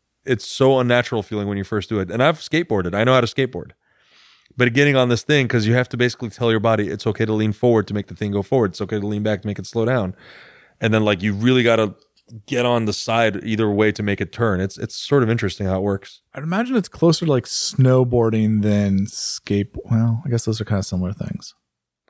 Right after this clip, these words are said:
Speaker 1: I, I have to, I've never snowboarded, but I have to imagine you're, 'cause in a
Speaker 2: Uh.
Speaker 1: snowboard, when you wanna turn, you have to really force it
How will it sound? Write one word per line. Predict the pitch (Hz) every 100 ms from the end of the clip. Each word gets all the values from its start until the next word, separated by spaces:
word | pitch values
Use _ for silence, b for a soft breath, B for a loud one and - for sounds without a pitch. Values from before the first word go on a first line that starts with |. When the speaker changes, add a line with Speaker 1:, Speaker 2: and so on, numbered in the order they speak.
| _ _ _ _ -
Speaker 1:
I, | 110 123 -
I | 101
have | 123 -
to, | 110
I've | 113 113
never | 120 120
snowboarded, | - 117 104 98
but | 98
I | 101
have | -
to |
imagine | 101 101 95 98
you're, | 98 - _ _ _ _ _ _ -
'cause | 123
in |
a | 127
Speaker 2:
Uh. |
Speaker 1:
snowboard, | 101 175 160 127 117
when | 117
you | 123
wanna | 120
turn, | - - 190 147 101 101 98 b b b b
you | 139
have | -
to |
really | 135 139
force | - - 143 143
it | 110